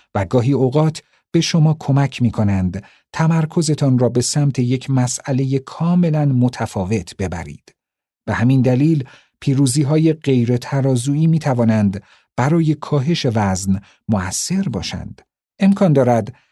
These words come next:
رقم روی ترازو کل شق باشد و تکان نخورد. بنابراین، اگر صرفاً روی آن عدد تمرکز کنید،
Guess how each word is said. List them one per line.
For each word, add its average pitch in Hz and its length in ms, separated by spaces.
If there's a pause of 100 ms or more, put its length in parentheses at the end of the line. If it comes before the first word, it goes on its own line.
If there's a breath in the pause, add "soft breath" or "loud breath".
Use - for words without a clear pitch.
(140 soft breath)
رقم 160 420
روی 131 340
ترازو 104 520
کل 95 400
شق 170 360
باشد 113 440 (360 soft breath)
و 170 100
تکان 185 640
نخورد. 120 600 (300)
بنابراین، 156 680 (380 loud breath)
اگر 196 340
صرفاً 165 480
روی 139 280
آن 117 200
عدد 110 420
تمرکز 104 540
کنید، 185 440